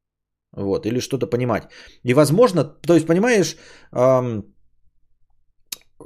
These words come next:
там, теория относительности, она написана Эйнштейном когда? Там, в начале двадцатого века. И, в общем, она такой и остаётся,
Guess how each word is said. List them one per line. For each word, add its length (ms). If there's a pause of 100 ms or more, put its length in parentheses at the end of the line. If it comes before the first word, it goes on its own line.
(560)
там, 520 (1300)
теория 260
относительности, 720
она 160
написана 420
Эйнштейном 480
когда? 480
Там, 160
в 60
начале 340
двадцатого 460
века. 480 (460)
И, 100
в 60
общем, 240
она 140
такой 280
и 40
остаётся, 720